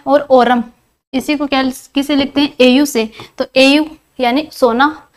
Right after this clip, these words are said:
तो सोने का लैटिन नाम क्या होता है? ओरम होता है। तो डी इसका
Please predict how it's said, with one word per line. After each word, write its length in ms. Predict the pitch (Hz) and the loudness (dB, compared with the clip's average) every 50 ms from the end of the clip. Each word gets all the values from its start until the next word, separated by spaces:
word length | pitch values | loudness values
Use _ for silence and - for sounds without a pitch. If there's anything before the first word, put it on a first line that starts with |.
| _ - - _ - | _ -20 -14 _ -2
तो 60 | 262 | -2
सोने 340 | 262 - - 233 233 254 302 | 0 0 0 -2 0 0 2
का 100 | 311 330 | 2 2
लैटिन 360 | 311 269 254 254 247 277 277 | 2 2 0 -2 -2 -2 -2
नाम 220 | 269 254 240 240 240 | -2 -2 -2 -2 -2
क्या 140 | 233 254 247 | -2 -2 -2
होता 180 | 220 - - | -2 0 0
है? 120 | 254 269 - - | -2 -2 0 0
ओरम 280 | 233 240 240 277 302 | 2 2 4 4 2
होता 240 | 269 226 202 - 220 | 2 0 0 -2 -2
है। 180 | 214 226 247 - - - | -4 -4 -4 -6 -8 -4
तो 80 | - 247 | -4 -2
डी 180 | 214 208 262 302 | -2 0 -2 -2
इसका 360 | 302 247 - - - 247 285 | -2 -2 -6 -6 -6 -4 -6